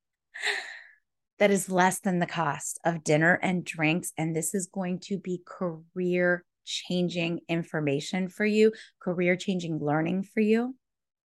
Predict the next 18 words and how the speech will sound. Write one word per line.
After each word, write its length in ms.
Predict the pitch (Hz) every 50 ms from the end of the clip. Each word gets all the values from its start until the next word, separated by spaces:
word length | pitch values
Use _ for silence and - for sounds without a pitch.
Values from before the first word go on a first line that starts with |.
| _ _ _ _ _ _ _ _ _ _ _ -
We're 80 | 180 170
going 300 | 170 175 170 165 165 160
to 140 | - -
do 340 | 160 - - 160 151 151 151 -
live 360 | - 165 156 151 147 151 -
lessons. 480 | 165 165 185 190 - - 214 214 214 -
We're 80 | - -
gonna 160 | 190 170 160
do 120 | 151 160
implementation 880 | 143 - - 156 - - 151 147 147 160 - - 180 175 180 - 196 185
sessions, 420 | 175 - 190 190 185 - 190 185 185 - - - - _ -
and 120 | - 175 180
you 120 | 175 170
are 100 | 175 170
going 300 | 175 - 170 160 165 160
to 120 | - -
get 220 | - - 165 - -
a 160 | - - 160